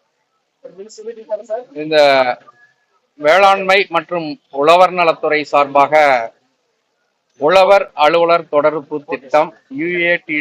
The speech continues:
டி டூ பாயிண்ட் ஓ என்ற ஒரு அரசாணை வெளியிட்டு, அந்த அரசாணையை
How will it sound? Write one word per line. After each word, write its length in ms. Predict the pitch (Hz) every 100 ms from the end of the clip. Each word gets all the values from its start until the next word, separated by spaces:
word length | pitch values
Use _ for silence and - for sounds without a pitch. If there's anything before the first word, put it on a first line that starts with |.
| 143
டி 100 | 160 151
டூ 100 | 160 156
பாயிண்ட் 320 | 151 147 143 131 139
ஓ 60 | 160 156 143 _ _ 135
என்ற 160 | 139 151 147
ஒரு 140 | 131 131 127
அரசாணை 420 | 131 - 170 156 147
வெளியிட்டு, 480 | 131 131 131 127 135 175 _ _ _ _ _ _ -
அந்த 160 | 151 165 151 156
அரசாணையை 640 | 175 170 180 175 175